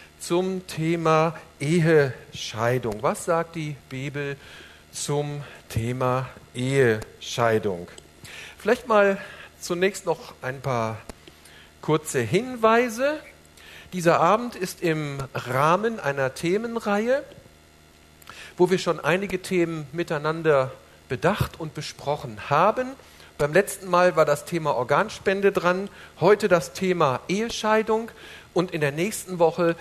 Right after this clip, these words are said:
das Thema Homosexualität Teil zwei. In der letzten Staffel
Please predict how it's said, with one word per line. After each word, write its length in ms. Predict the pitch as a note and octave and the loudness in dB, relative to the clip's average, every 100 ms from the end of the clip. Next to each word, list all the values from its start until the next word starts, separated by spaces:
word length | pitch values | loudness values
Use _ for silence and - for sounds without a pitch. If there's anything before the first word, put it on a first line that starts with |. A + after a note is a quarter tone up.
| - - | -6 -2
das 200 | C#3 - | -2 -2
Thema 360 | E3 F3+ E3 | -2 0 2
Homosexualität 1200 | D3 G3 G3 F#3 F3 - D#3 C#3 C3+ B2+ F#3 G3+ - | 2 2 2 0 -4 -4 0 0 -2 -4 -2 -2 -2
Teil 260 | E3 D#3+ E3+ | 0 0 -2
zwei. 420 | - B2 C#3+ A#2+ - - - | -6 0 2 0 -4 -20 -12
In 100 | C#3 | -4
der 80 | C#3 | 0
letzten 360 | F#3 - - D#3 | 0 0 -8 -6
Staffel 500 | - G3+ G#3 A#3+ | 0 0 0 -8